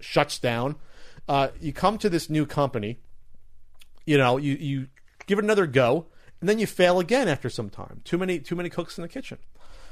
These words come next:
I guess. I guess the investors got too greedy, and they got too greedy. They wanted, they were happy, they were happy to make money at first, and then you grow and say, "Oh, well, let's, let's just see. Well, the profit for one game is this. Well, the profit from ten games will be that times that amount." That's not how business works.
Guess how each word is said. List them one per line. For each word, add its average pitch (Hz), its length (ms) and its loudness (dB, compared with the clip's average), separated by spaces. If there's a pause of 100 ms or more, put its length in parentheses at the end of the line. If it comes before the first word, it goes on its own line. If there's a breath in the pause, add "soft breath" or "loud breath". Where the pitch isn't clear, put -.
(280 soft breath)
I 117 120 -2
guess. 101 340 -6 (680)
I 120 60 -12
guess 135 140 0
the 151 80 0
investors 143 400 2
got 147 160 6
too 185 120 -8
greedy, 156 300 0
and 180 100 2
they 233 120 0
got 208 160 2
too 139 100 -6
greedy. 98 220 -2
They 107 80 0
wanted, 131 300 -2
they 127 80 0
were 131 120 2
happy, 147 480 2 (480 soft breath)
they 139 380 -2
were 135 100 -2
happy 180 320 2
to 170 80 -2
make 160 160 -2
money 165 220 0
at 156 80 -4
first, 156 260 2
and 139 100 -2
then 135 160 0
you 131 80 -2
grow 127 300 4
and 151 100 -2
say, 175 100 -2
"Oh, 220 180 4
well, 110 200 0
let's, 139 280 -4
let's 107 180 -6
just 120 140 -8
see. 143 120 0
Well, 180 180 4
the 117 60 -4
profit 160 360 2
for 147 100 -2
one 214 180 2
game 139 200 2
is 107 100 -2
this. 131 220 0
Well, 127 80 -2
the 127 80 -2
profit 160 220 4
from 151 100 -8
ten 220 160 0
games 143 180 -2
will 123 80 -6
be 127 80 0
that 135 260 2
times 147 300 0
that 160 140 0
amount." 190 180 -2
That's 208 200 0
not 240 120 2
how 214 100 4
business 170 380 2
works. 151 480 0